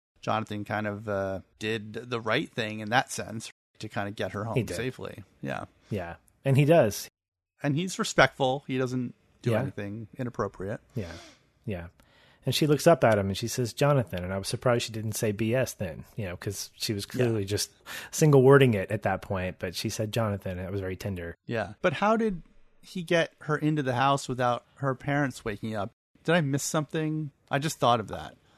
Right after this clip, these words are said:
Speaker 2: That's a good question. I think it's because a scene earlier, 'cause I wanted to touch on Mike and Will's relationship. I thought that, that it was very
Speaker 1: Yeah.
Speaker 2: significant in this episode.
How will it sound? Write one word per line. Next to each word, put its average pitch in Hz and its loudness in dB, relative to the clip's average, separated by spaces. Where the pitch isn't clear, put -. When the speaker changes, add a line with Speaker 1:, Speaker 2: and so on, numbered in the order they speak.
Speaker 2:
That's 147 4
a 135 0
good 160 2
question. 151 6
I 127 0
think 196 4
it's 147 -2
because 123 2
a 127 2
scene 151 2
earlier, 117 2
'cause 107 -2
I 113 2
wanted 120 4
to 110 -2
touch 120 2
on 104 0
Mike 117 -2
and 110 -2
Will's 120 4
relationship. 98 -4
I 104 -2
thought 107 -2
that, 110 -4
that 101 -8
it 113 -2
was 104 -2
very 104 0
Speaker 1:
Yeah. 117 0
Speaker 2:
significant 101 -4
in 92 -4
this 95 -6
episode. 104 -2